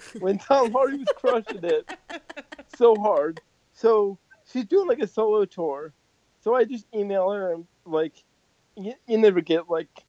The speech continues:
Speaker 1: I didn't think I'd get a response. Um, I email her and I'm like, "Hey, are you got, are you, are you playing anywhere near, near P A?" And she's like, "Yeah." But she's like, "No, but I really," she's like, "I read your profile. You got really good music taste."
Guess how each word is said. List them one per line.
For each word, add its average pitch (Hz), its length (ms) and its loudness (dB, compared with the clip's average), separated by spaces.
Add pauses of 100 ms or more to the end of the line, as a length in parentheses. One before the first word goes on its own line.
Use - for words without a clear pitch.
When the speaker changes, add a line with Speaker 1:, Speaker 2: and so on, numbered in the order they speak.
(140)
Speaker 1:
I 214 60 -4
didn't 202 200 0
think 175 140 -2
I'd 139 120 0
get 156 100 -4
a 160 40 -8
response. 175 720 -6 (580)
Um, 151 420 2 (840)
I 180 60 0
email 196 380 -2
her 190 120 -2
and 170 100 -6
I'm 165 120 -8
like, 170 180 -4
"Hey, 202 480 -2 (500)
are - 80 -6
you 175 100 0
got, - 300 -4
are 190 80 -6
you, 175 160 -4 (260)
are 208 60 -2
you 175 140 -2
playing 240 280 4
anywhere 180 300 -2
near, 185 400 -4 (680)
near 185 360 -4
P 226 240 -10
A?" 254 260 0
And 160 80 -10
she's 160 140 -20
like, 254 160 -6
"Yeah." 247 360 0 (440)
But 208 120 -8
she's 180 100 -12
like, 240 140 2
"No, 247 300 4
but 202 280 -4 (460)
I 185 100 -6
really," 208 300 2 (220)
she's 202 160 -6
like, 196 140 -2
"I 226 40 2
read 226 160 0
your 277 100 -6
profile. 233 560 0
You 226 80 -6
got 214 220 -2
really 202 180 -2
good 196 200 -10
music 202 240 -14
taste." 208 300 -2